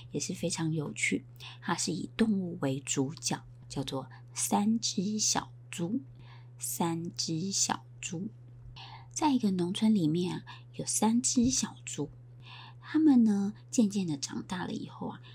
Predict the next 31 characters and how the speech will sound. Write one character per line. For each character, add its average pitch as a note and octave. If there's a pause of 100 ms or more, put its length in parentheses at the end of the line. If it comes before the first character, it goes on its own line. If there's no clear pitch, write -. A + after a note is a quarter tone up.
(120)
食 -
量 A3
越 C#4+
来 F3
越 F3+
大， D#3 (440)
一 A#3+
天 B3+
到 B3
晚 D#3
吃 -
个 G#3+
不 -
停。 - (760)
没 G3
想 F3
到 F3
啊， C#3+
猪 -
妈 F3+
妈 F#3+ (100)
后 D4
来 E3
又 F#3+
生 F3+
了 D#3+
十 -
六 A#3
只 F#3+
小 - (120)
猪。 -